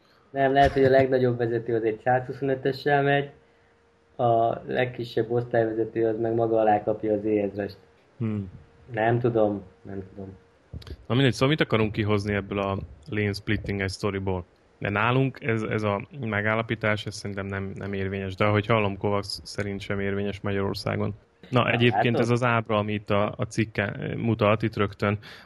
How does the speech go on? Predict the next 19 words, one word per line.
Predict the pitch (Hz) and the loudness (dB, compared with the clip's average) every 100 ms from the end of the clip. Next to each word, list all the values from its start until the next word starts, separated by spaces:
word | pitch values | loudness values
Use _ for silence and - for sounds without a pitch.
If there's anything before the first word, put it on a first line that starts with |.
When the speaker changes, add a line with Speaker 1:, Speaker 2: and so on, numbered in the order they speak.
| _ - | _ -2
Speaker 3:
ez, | 110 104 | 0 0
ö, | 107 101 101 - - - - - - 117 113 - - - _ _ | 2 2 0 -6 -12 -12 -14 -16 -20 -16 -14 -14 -18 -20 _ _
szóval | - 101 | -4 -2
látod, | 98 98 - | 0 -2 -4
ná-, | - 104 | -4 -4
ná-, | 101 101 98 | -2 -4 -4
nálunk | 107 101 117 120 113 | -2 0 0 -2 -4
ez | 117 101 | -6 -4
nem | 95 | -4
igaz. | 95 92 92 | -4 -4 -6
Tehát | - 98 | -8 -2
nincs | 110 101 | -2 0
ekkora | 107 95 - 98 | -2 -4 -4 -4
hely | 92 95 95 | 0 0 0
két | 101 92 | -4 -4
autó | 95 95 92 | -4 -4 -6
között, | 90 98 107 123 _ - - - _ | -8 -2 -2 -2 _ -20 -20 -20 _
meg, | 98 92 92 90 | -4 -2 -2 -2
ö, | 98 92 | -2 0